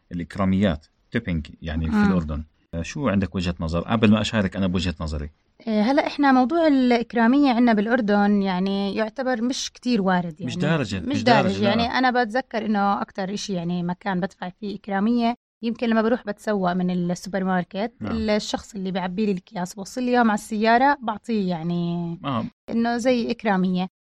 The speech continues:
Speaker 2: بس إنه ما بنعطي مثلًا الكاشير أو
Speaker 1: مم.
Speaker 2: هيك، يعني بس الشخص اللي بيساعدنا، يعني بيقدم لنا خدمة زي هيك، أو اللي بيوصل لنا جرة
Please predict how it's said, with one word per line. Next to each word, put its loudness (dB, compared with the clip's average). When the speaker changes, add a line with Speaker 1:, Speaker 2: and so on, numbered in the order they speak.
Speaker 2:
بس -4
إنه 0
ما 4
بنعطي 4
مثلًا 0
الكاشير -2
أو -2
Speaker 1:
مم. 2
Speaker 2:
هيك، -2
يعني -2
بس 0
الشخص -6
اللي -4
بيساعدنا، 0
يعني 2
بيقدم -4
لنا 2
خدمة -4
زي 4
هيك، 0
أو -2
اللي 0
بيوصل -2
لنا 2
جرة 2